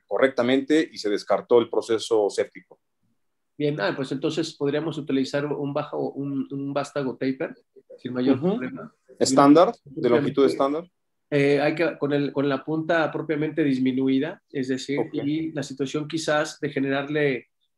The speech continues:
Speaker 2: un offset también a valoración dependiendo de cómo están las partes blandas, y una cabeza quizás en treinta y dos milímetros, no me iría a una cabeza más grande.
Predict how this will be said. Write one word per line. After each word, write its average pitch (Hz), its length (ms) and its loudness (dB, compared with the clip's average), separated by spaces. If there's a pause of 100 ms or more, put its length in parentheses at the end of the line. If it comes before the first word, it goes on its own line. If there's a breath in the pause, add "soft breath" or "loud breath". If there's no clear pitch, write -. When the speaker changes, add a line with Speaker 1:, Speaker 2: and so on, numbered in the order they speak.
(120)
Speaker 2:
un 147 180 -2
offset 160 400 0
también 147 260 0
a 151 60 -2
valoración 139 480 0
dependiendo 143 420 -2
de 143 100 0
cómo 143 140 -4
están 139 240 -6
las 135 160 -6
partes 135 380 -6
blandas, 135 560 -4 (260)
y 156 300 6
una 151 300 0
cabeza 143 420 -2
quizás 143 500 -4
en 131 400 0
treinta 131 320 -2
y 135 60 4
dos 143 180 2
milímetros, 131 540 0
no 135 80 -2
me 151 100 -2
iría 151 140 0
a 151 40 0
una 151 140 -2
cabeza 135 360 -4
más 135 180 -4
grande. 120 380 -6